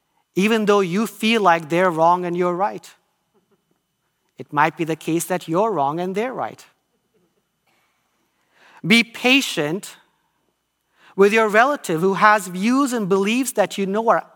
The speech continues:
absolutely wrong. But there they are at the Christmas table talking about it. Be patient with them. Be patient with yourself.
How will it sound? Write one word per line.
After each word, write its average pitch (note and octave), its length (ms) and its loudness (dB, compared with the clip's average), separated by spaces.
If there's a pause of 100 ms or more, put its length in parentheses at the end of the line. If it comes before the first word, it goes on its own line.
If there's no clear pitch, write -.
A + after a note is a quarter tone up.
(120)
absolutely A3 800 -2
wrong. D#3 460 0 (1500)
But C#3+ 180 -2
there E3+ 240 2
they F#3 160 0
are E3 140 4
at C#3 80 -8
the C#3 60 -16
Christmas - 440 -8
table A2 440 -14 (120)
talking E3 380 -4
about G2+ 260 -10
it. G#2 100 -20 (760)
Be G3 100 -10
patient G3 520 -8
with A#2 140 -14
them. A2 240 -16 (1900)
Be A3+ 100 0
patient B3+ 460 0
with A3 100 0
yourself. A#3+ 840 -2